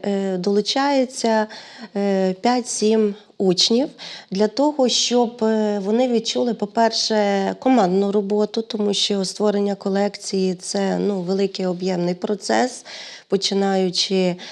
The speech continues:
від ідеї, е, джерел натхнення і побудови, конструкції, е, лекал, ну і повністю весь процес виготовлення. І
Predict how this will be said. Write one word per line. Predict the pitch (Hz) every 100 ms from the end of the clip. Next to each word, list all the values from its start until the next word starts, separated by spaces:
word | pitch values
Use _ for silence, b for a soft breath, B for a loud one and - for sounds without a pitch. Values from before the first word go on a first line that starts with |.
| B -
від | 196
ідеї, | 170 160 170 180 202 214 220 226
е, | 220 - 180 180 175 170 170 165
джерел | 165 165 180 185 180
натхнення | 165 156 - - 175 202 208 202 196 196 196 196 B B 214 _
і | 202 185 175 170 170
побудови, | 160 160 151 180 196 214 190 202 196 190
конструкції, | 190 180 160 - 190 208 214 - - 190 190 190 185 190 B B 208 -
е, | 180
лекал, | 170 170 180 180 185 214 233 196
ну | 202
і | 254
повністю | 247 190 208 220 214 -
весь | 180 196 202
процес | - 180 180 196 196 190 - B B B -
виготовлення. | 202 185 156 - 151 156 160 160 -
І | 190 202